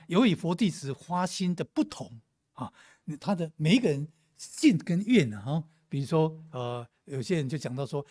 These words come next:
我的目标就是要像佛陀这样的解脱，我就很满意了。那这样的就会我们有被人家称为小乘。那如果说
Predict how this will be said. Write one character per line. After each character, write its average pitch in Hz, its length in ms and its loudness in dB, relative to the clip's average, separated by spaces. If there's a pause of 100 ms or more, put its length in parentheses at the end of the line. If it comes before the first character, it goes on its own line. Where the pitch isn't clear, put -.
(140)
我 147 300 0
的 156 260 0
目 220 220 2
标 160 360 0 (300)
就 262 200 4
是 - 240 -8
要 160 140 0
像 143 220 -4
佛 139 180 -8
陀 127 160 -8
这 - 140 -10
样 143 100 -8
的 117 120 -18
解 - 260 -16
脱， 175 360 -12 (720)
我 180 160 0
就 214 100 6
很 170 80 6
满 139 180 0
意 143 120 -6
了。 120 160 -14 (1040)
那 160 160 -2
这 160 160 -4
样 156 120 0
的 127 200 -8 (520)
就 165 200 -2
会 127 260 -2 (140)
我 123 100 -8
们 117 160 -6
有 113 400 -8
被 156 180 -2
人 123 200 -8
家 127 80 -8
称 131 220 -6
为 110 140 -8
小 98 200 -10
乘。 - 120 -16 (1160)
那 233 80 4
如 269 140 6
果 185 100 6
说 202 180 4